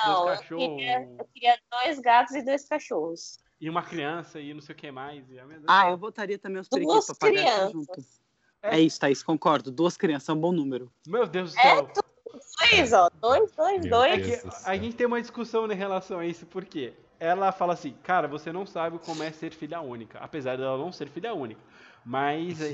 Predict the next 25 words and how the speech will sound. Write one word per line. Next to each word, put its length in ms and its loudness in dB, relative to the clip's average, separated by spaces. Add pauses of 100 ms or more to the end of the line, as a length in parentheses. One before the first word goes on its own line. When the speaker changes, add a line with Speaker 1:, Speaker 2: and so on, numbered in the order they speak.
(120)
Speaker 2:
vamos 200 -4
dizer 80 -6
assim, 160 -8
que 60 -6
ela 120 0
foi 180 0
criada 480 2
Speaker 1:
Exatamente. 960 -10 (1800)
Speaker 2:
Pode 160 -6
falar, 140 -6
amor. 140 -10
Speaker 1:
Meus 160 -2
irmãos 320 0
são 100 -4
mais 360 -6
velhos, 460 0
saíram 840 -2
rápido 380 -2
de 120 -12
casa, 540 4
já 140 0
casaram, 640 2
foram 220 0
embora, 380 0
então 400 -2